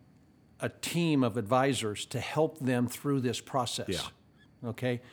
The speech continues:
Speaker 1: They need
Speaker 2: So it's not a go it alone kind of, it, it's
Speaker 1: Absolutely
Speaker 2: uh,
Speaker 1: not.
Speaker 2: okay.
Speaker 1: No.
Speaker 2: Yeah.
Speaker 1: You're gonna need a really good corporate attorney that can prepare corporate documents, okay?
Speaker 2: Okay.
Speaker 1: A corporate business attorney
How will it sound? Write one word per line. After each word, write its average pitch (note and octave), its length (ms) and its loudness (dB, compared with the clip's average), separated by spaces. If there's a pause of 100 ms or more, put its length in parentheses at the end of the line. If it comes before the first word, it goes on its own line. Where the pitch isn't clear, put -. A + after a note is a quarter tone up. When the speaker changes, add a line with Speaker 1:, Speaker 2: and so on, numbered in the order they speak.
(560)
Speaker 1:
They C3+ 160 4
need C#3 120 4
Speaker 2:
So D3+ 60 8
it's D3 120 6
not F3+ 180 10
a C#3+ 60 6
go C3+ 260 8
it B2 60 6
alone A#2+ 540 4
kind A2 300 0
of, G2+ 280 -4
it, A2+ 80 -2
it's A2 100 0
Speaker 1:
Absolutely C#3 520 2
Speaker 2:
uh, A2 40 2
Speaker 1:
not. A2 260 0
Speaker 2:
okay. E2 100 -8 (280)
Speaker 1:
No. G#2+ 260 -2 (220)
Speaker 2:
Yeah. E2+ 60 -12 (140)
Speaker 1:
You're C#3+ 160 0
gonna D3+ 200 6
need C3+ 320 4
a A2 60 0
really C#3+ 360 0
good B2+ 340 2
corporate B2+ 380 0
attorney G#2 460 -2 (280)
that A#2 220 -2
can A2 220 -4
prepare B2 480 -4
corporate C3+ 460 -2
documents, G#2+ 640 -4 (220)
okay? A2+ 280 -8
Speaker 2:
Okay. G#2+ 80 -8 (560)
Speaker 1:
A C3 60 -6
corporate D#3+ 640 0
business D3 380 0
attorney G#2 540 -4